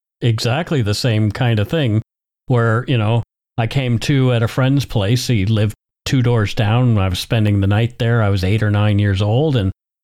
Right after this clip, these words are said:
uh, came to, to see this thing standing beside the bed. Um, like, I was laying on my side, and right beside me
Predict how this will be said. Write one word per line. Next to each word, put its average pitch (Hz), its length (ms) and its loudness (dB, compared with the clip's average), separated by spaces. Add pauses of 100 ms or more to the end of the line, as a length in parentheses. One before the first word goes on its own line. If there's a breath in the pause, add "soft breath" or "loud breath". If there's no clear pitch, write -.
(180)
uh, 104 260 0
came 117 340 -2
to, 139 260 0
to 127 140 0
see 135 220 0
this 120 300 -2
thing 147 460 -2
standing 120 520 0
beside 117 420 0
the 113 60 -2
bed. 143 400 -2 (420)
Um, 110 460 -2
like, 110 380 -4 (380)
I 120 260 -2
was 110 280 -6
laying 113 680 -2 (180)
on 120 160 0
my 113 140 0
side, 135 560 -2
and 104 360 -4
right 127 280 -4
beside 143 540 -4
me 107 320 -2